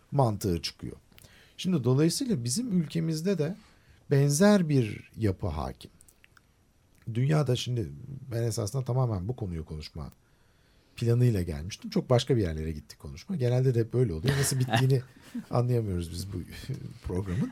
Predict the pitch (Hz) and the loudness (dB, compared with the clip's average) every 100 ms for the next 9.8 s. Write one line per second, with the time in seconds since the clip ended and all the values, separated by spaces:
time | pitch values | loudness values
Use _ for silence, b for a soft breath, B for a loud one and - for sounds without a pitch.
0 | - 113 110 110 110 - 110 110 107 101 | -4 -6 -2 -2 -2 0 0 2 0 0
1 | 101 113 113 B B B - 202 202 202 | -4 -4 -8 B B B 4 6 8 6
2 | 135 120 110 151 160 180 143 147 143 131 | 6 4 4 2 4 4 4 4 4 4
3 | 113 - 170 180 143 131 131 127 143 131 | 2 0 0 2 2 0 -2 0 -2 -2
4 | - 139 - 143 131 147 139 117 - 156 | -2 -2 0 -2 -2 -4 -4 -6 -4 -6
5 | 160 123 110 110 104 98 117 - 165 - | -4 -6 -4 -2 -4 -2 -4 -4 -6 -6
6 | 113 175 165 160 165 147 156 B B B | -4 -2 0 0 0 0 0 B B B
7 | B B - 131 123 - 156 160 135 139 | B B 0 2 4 4 4 4 4 4
8 | 147 147 208 - 131 151 175 135 127 170 | 4 4 2 0 0 0 0 2 4 4
9 | 156 113 101 87 87 90 151 269 | 4 2 0 -2 -4 -2 -2 -4